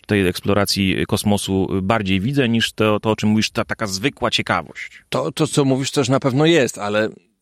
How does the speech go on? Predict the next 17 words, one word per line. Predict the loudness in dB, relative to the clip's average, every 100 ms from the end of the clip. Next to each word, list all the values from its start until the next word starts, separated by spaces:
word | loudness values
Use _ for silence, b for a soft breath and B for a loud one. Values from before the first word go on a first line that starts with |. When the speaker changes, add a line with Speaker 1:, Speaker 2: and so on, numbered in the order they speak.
| _ _ _ _ _ _ _ _
Speaker 2:
chodzi | -6 -4 0
mi | 2
o | 2
to, | 0 -2
że | -2
ten | -2 -4 -4
twu-, | -6 -6 -6 -6 -2
to | -2
twoje | -2 -2 -2
takie | -2 -6 -2 -2 -2
próba | -2 2 2
racjonalizacji, | 0 0 0 2 2 2 2 2 -2 -4 -4
że | -2 -2
zróbmy | 0 0 0 0
najpierw | 0 -2
porządek | -4 -2 -2 -2
tutaj | -4 -6 0 2 2